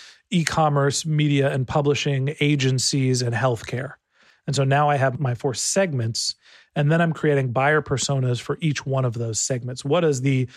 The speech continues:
digital marketer focused on content and e-commerce care about? And I am actually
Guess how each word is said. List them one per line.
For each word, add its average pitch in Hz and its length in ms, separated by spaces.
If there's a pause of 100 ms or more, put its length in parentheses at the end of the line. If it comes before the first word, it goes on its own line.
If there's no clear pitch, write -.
(400)
digital 165 420
marketer 135 500
focused 135 400
on 120 140
content 143 480
and 135 100
e-commerce 123 640
care 127 280
about? 131 420
And 135 80
I 127 120
am 123 100
actually 123 380